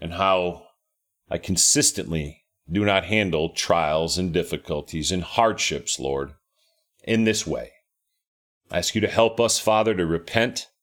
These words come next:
in, uh, in hope and in faith, Lord, apply ourselves to walk through trials,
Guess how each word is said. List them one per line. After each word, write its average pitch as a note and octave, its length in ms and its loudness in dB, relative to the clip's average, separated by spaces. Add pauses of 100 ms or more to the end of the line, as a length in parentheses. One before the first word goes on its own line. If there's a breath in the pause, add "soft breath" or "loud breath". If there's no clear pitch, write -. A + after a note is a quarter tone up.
(760)
in, F#2+ 300 2
uh, F2 280 2
in D3 140 4
hope C3 460 2 (960)
and F#2 120 2
in B2+ 160 2
faith, A2+ 480 0
Lord, C#2 400 -4
apply A#2 420 2
ourselves A2 760 0 (1200)
to F#2+ 120 0
walk F2+ 420 4
through B2+ 220 0
trials, C#2 880 0